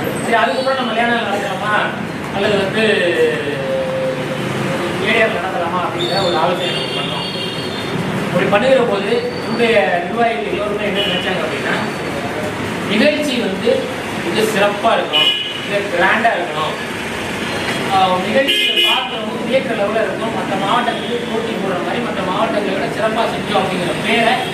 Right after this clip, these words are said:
நம்ம அந்த நிகழ்ச்சி மூலமா பெறணும். ஐயாவுக்கு ஒரு பெரிய கௌரவத்தை நம்ம ஏற்படுத்தி கொடுக்கணும். ஐயாவுக்கு ஏற்படுத்தி கொடுக்குற கௌரவம் நமக்கு நாமே ஏற்படுத்தி கொடுக்குற கௌரவம், இந்த தொண்டர்களுக்கு நாம் ஏற்படுத்தி கொடுக்குற கௌரவங்கிற அடிப்படையில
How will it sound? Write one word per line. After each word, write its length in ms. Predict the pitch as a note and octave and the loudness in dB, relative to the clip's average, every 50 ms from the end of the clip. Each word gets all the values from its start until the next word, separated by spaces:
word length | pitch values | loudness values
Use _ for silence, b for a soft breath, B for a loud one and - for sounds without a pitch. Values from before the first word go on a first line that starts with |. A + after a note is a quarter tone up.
| - - - - - - - | -4 -4 -4 -4 -4 -4 -4
நம்ம 220 | - - F3+ F#3+ G3+ | -4 -2 0 0 0
அந்த 140 | G3 F#3 F3 | 0 0 0
நிகழ்ச்சி 320 | F3 F#3+ A3+ A3+ A3+ - - F#3+ | 0 2 2 0 0 0 0 0
மூலமா 300 | F#3 F#3 F#3+ G3+ - - - | 0 0 0 0 0 0 2
பெறணும். 500 | F3 F3 F#3 F#3+ F#3 F#3 F#3 F3 D#3 - - - - - - - - | 2 2 2 2 2 2 2 2 0 0 -2 -4 -4 -4 -4 -4 -2
ஐயாவுக்கு 520 | - A3 A3 A3 G3+ G3 F#3+ - - - | 0 2 2 2 2 2 0 -2 -2 -4
ஒரு 100 | F#3+ F3 F3 | -4 -4 -2
பெரிய 200 | F3 F3 G3+ G#3+ G#3+ | -2 0 0 0 2
கௌரவத்தை 420 | - F3+ G3 - G#3 G3+ G#3 G3 | 2 2 2 4 2 4 2 2
நம்ம 180 | - F3+ F3 F3 | 0 0 -2 -2
ஏற்படுத்தி 320 | F3 - - - - - | -2 -2 -2 -4 -4 -4
கொடுக்கணும். 300 | - - - - A#3 A3 | -4 -4 -2 -2 0 0
ஐயாவுக்கு 440 | G3+ G#3+ A#3+ B3 B3 A#3+ A#3 - G#3+ | 0 2 2 4 4 4 4 2 0
ஏற்படுத்தி 300 | G3 F#3+ - F#3+ - - | -2 -2 -4 -4 -4 -4
கொடுக்குற 280 | - - - - - D3+ - | -4 -4 -4 -2 -2 -2 0
கௌரவம் 480 | E3 F3 F#3+ G#3 G#3 G#3 - - - - - - | 2 2 4 4 4 2 2 0 -2 -2 -4 -2
நமக்கு 420 | - - A3+ C4 B3+ - - - C4 - | -2 0 2 2 2 2 0 0 0 0
நாமே 300 | - F3+ F3 - - F3+ | 2 2 2 2 2 2
ஏற்படுத்தி 380 | E3+ D#3+ - - - - - - | 2 2 2 0 0 0 0 0
கொடுக்குற 280 | - - - - D#3+ - - | 0 -2 -2 -2 -4 -2 0
கௌரவம், 400 | - F3 F3+ - - - - - - - - - - - - - | 2 2 2 2 0 0 -2 -2 -4 -6 -6 -6 -6 -6 -6 -4
இந்த 180 | - - - - - | -4 -2 -2 -2 0
தொண்டர்களுக்கு 600 | A3 A3 A3+ A3 F#3+ F3+ - B3+ A#3 - - - | 0 0 4 4 4 4 4 2 0 -2 -2 -4
நாம் 140 | - - G3+ | -4 -4 -4
ஏற்படுத்தி 320 | A3 G#3+ G#3+ A3+ - G#3 G3+ | -4 -4 -4 -4 -4 -2 -2
கொடுக்குற 280 | G3 F#3+ F3 F3 E3+ - | -2 0 0 0 0 2
கௌரவங்கிற 520 | F3 F#3 G3+ G#3 G#3+ A3 G#3+ - - E3+ | 2 2 4 4 4 4 4 4 2 2
அடிப்படையில 500 | D#3 - - F#3 G3+ G3 F3 - - - | 2 2 0 2 2 2 2 2 0 -2